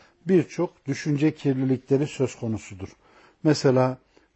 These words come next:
bunlardan ön plana atılan, güncel olarak diyeyim, biraz geriye gitmeden, o Mustafa İsyanoğlu mu ne birisi var, tam bir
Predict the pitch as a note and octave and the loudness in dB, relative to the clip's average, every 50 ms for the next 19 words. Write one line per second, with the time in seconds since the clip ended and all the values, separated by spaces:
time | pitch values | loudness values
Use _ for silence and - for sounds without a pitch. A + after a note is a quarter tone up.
0 | - D3+ D3+ D#3 D#3 D3 C#3 C3+ C3 C#3+ C#3 D#3 - D#3+ D#3 D#3 D3 - - C3+ | -4 -2 2 4 4 4 4 2 2 0 -2 -2 -2 -2 0 0 0 0 -2 -4
1 | B2+ C3 B2+ C3 C#3 C#3 C3+ - - C3+ B2 A#2+ A2+ G#2+ G2+ F#2+ G2+ A2+ B2+ C3 | -2 -2 -2 -2 -4 -6 -8 -6 -4 -2 0 0 -2 -2 -6 -8 -4 -2 0 0
2 | C3 A#2+ C#3+ C#3 B2+ A#2 G#2+ G2+ G2+ G2+ F#2+ - _ - A2 G2+ G2+ G2 G2+ A2+ | 2 2 4 4 2 2 -2 -4 -8 -10 -12 -14 _ -14 -12 -12 -10 -10 -12 -10
3 | A2 G#2+ G2 F#2 F#2+ G2 A2+ A2 A2 A2+ A2 G#2 A2 G#2+ _ - G#2 G#2 F#2+ B2 | -10 -12 -12 -12 -10 -6 -6 -4 -4 -4 -4 -6 -8 -10 _ -12 -12 -10 -8 -8
4 | D3 E3+ - _ _ _ _ _ _ _ _ _ - C3 B2 B2+ B2+ B2 - - | -8 -8 -10 _ _ _ _ _ _ _ _ _ -8 -6 -6 -4 -4 -6 -6 -8
5 | - - B2 - - C3+ - C3+ - - - - B2+ B2+ B2+ B2 B2+ C#3 D3+ C3 | -8 -10 -8 -6 -6 -8 -8 -10 -14 -8 -2 0 2 2 4 2 2 2 0 -2
6 | G#2 G#2 G#2+ A2+ A#2 G#2+ G2+ B2 A#2+ A#2+ A#2+ - - C#3 A2 A2 C3 E3 - _ | -2 -2 -2 -2 -4 -2 -2 -2 -2 -2 -2 -6 -4 -4 -2 -2 -2 -4 -6 _
7 | _ _ _ _ _ - - F3+ E3 C#3 B2 A#2 D#3 E3+ - _ | _ _ _ _ _ -2 2 4 4 4 4 2 0 -2 -4 _